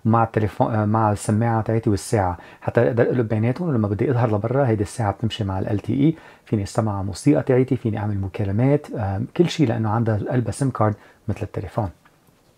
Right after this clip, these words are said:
غير هيك كمان في عندهم الطريقة هون بيعملوا الفحص هيدا حتى يعملوا يشوفوا كيف الصوت بالدينات، وبيقدر يشوفوا إذا عاملين الفت مزبوط. أنا قلبت السماعات الكبيسات بقلب الدينة للكبيرة منها للسماعة لأنه الصغار ما كانوا ماشيين منيح معي.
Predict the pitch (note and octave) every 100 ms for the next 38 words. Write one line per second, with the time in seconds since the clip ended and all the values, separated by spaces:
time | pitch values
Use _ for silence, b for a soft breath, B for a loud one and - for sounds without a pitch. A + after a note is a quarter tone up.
0 | _ _ - B B B B - D#3+ D#3+
1 | D3 C3+ C#3 C3+ C#3 C#3 B2+ A#2+ B2 C3
2 | A2+ A#2 A2+ A#2 G2+ - - B2+ C3 B2
3 | B2 - A2+ A2+ A2 G#2 B B B -
4 | A2 C#3+ - - D#3 - - - C3+ -
5 | G#2 G#2 G2 G#2 D#3+ F#3+ B2+ G#2 C#3+ A#2
6 | A2+ C3+ C3 A#2+ A2 G#2 G#2 B2 A#2 F#2+
7 | - - A2 G2 F#2 G2 - B B B
8 | B C3 C#3 A#2+ C3+ - - A#2+ A2+ A2
9 | A#2 G#2+ G#2 A2 - B2 - G#2+ G#2 G#2+
10 | A2 G#2+ G2 F#2+ G2 A#2+ A2 G#2 G#2+ G2+
11 | F#2+ G#2 G#2 G#2+ G#2 G#2 G2+ F2 G2+ G#2+
12 | G2+ G#2+ G2+ F#2+ - F#2+ F2+ F2+ - A#2+
13 | G#2+